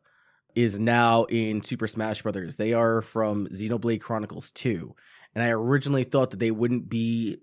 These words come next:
supporting Xenoblade Chronicles any further since Rex was already, I believe, a support trophy or support character.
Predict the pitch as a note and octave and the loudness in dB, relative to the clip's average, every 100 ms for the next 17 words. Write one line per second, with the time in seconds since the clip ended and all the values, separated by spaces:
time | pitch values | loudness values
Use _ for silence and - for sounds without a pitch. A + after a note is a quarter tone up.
0 | - - - - - B2 B2 A#2+ A2 A#2 | -16 -8 -8 -6 0 2 2 0 0 -2
1 | A2+ G#2+ - A2+ A2 G#2 F#2 F#2 - - | 0 -2 -2 -4 -4 -8 -8 -12 -12 -6
2 | A2 A#2 C#3+ C#3+ A2+ G2+ F#2 F2 G2+ G2+ | -4 -4 -4 -4 -6 -6 -10 -8 -8 -6
3 | A2+ G2+ - G#2 G2 G2+ G2+ G2 E2+ F#2+ | -8 -8 -6 -6 -4 -6 -4 -6 -8 -6
4 | A#2+ F#3+ F3 - - - - A2+ A2+ - | -6 -4 -4 -6 -10 -12 -12 -8 -8 -10
5 | - F#2 - - - _ _ - - - | -10 -10 -10 -16 -18 _ _ -20 -20 -8
6 | G2 - - - A#2+ - F#2 D2 - - | -6 -6 -12 -4 -2 -2 -8 -10 -12 -18
7 | - | -18